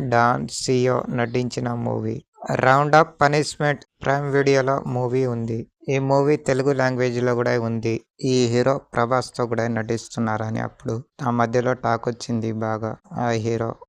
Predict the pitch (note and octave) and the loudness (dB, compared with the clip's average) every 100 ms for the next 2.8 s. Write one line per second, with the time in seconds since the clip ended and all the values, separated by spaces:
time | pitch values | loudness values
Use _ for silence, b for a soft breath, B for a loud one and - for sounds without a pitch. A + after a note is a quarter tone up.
0 | _ _ _ D3 C3+ C3 C3 C#3+ D3 C3+ | _ _ _ 2 4 4 4 2 2 0
1 | B2 B2+ B2+ C3+ C3 A#2+ A#2+ A#2+ A#2 B2 | 0 2 0 0 0 0 0 -2 -2 -4
2 | - C3 B2+ B2 B2 B2 C3 B2 | -4 -2 0 0 0 0 -2 -4